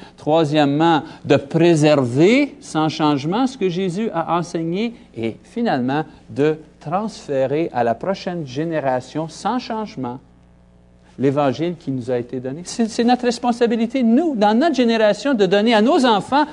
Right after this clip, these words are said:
l'Évangile pur et simple comme nous avons reçu cet Évangile.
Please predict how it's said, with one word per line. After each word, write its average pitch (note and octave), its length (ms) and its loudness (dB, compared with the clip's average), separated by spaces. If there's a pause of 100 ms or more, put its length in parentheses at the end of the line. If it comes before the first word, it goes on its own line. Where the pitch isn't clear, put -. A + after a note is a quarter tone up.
(140)
l'Évangile A#3 680 4
pur D#4+ 260 4
et A3 100 6
simple B3 400 0
comme C#4 240 2
nous F3+ 200 2
avons F#3+ 320 4
reçu A3+ 420 2
cet - 280 -2
Évangile. A2 440 -8